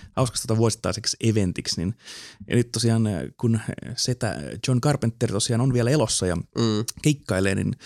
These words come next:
Speaker 1: tosiaan, äh, taisi olla viime vuonna about samoihin aikoihin, kun tota, näin Carpenterin livenä, niin nyt kävin parissa katsomassa, että kun
Speaker 2: Joo.
Speaker 1: setä John ja poika, poika John ja tota, Daniel Davies ja muut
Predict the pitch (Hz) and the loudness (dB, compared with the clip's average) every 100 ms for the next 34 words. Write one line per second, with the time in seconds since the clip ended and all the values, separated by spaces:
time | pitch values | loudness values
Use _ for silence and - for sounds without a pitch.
0 | - - - 95 95 - - - 113 127 | -18 -18 -4 0 2 0 -4 -4 0 2
1 | 135 131 117 110 113 107 107 101 123 120 | 2 2 4 4 2 2 2 4 4 2
2 | - 95 - - _ - 87 - 95 87 | 0 -4 -6 -10 _ -8 -6 -4 -2 -4
3 | - _ 101 90 98 101 98 117 110 101 | -8 _ -6 -4 -6 -2 -2 -2 -4 0
4 | 92 92 92 107 - - _ - 110 113 | 0 2 0 -2 -8 -20 _ -4 0 4
5 | - 104 - - - - - - - - | 4 2 0 -6 -6 -6 -6 -6 -8 -8
6 | - 131 110 95 113 107 98 113 104 98 | -2 2 2 2 0 -2 -2 0 2 2
7 | 92 - - - _ - 131 101 - - | -2 -6 -18 -20 _ 0 0 0 -6 -2
8 | 147 139 101 98 98 - - 113 107 107 | 0 0 2 2 2 -2 -6 -6 -4 -6
9 | - - 95 - - 104 104 107 101 98 | -8 -6 -6 -6 -2 0 2 2 2 0
10 | 107 110 110 107 | -2 0 -2 -4